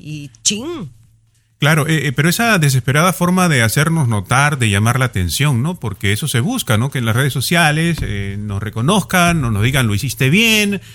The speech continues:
Speaker 2: o, o qué tan fácil los muchachos están siendo manipulados que en base a una tendencia ellos también quieran hacerlo, ¿no?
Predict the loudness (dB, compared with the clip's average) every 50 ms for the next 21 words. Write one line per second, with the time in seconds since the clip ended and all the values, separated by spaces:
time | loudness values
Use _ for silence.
0 | -20 -20 -20 -20 -20 -20 -20 -20 -18 -14 -4 -2 -2 0 0 2 2 2 2 2
1 | 2 0 0 0 0 0 0 0 -2 -2 -2 0 0 2 2 4 2 2 2 0
2 | 0 0 0 0 0 0 0 0 0 2 2 2 2 4 4 4 2 2 0 0
3 | 0 2 2 2 2 2 0 -2 -4 -4 -4 -2 0 0 0 0 0 0 0 2
4 | 2 2 2 2 2 2 2 2 4 4 4 4 4 4 2 2 2 4 4 4
5 | 4 4 2 2 2 2 2 2 2 2 2 2 2 2 2 2 2 0 0 2
6 | 2 2 2 0 0 0 0 0 -2 0 0 2 2 2 2 0 -2 -2 -2 -4
7 | -6 -8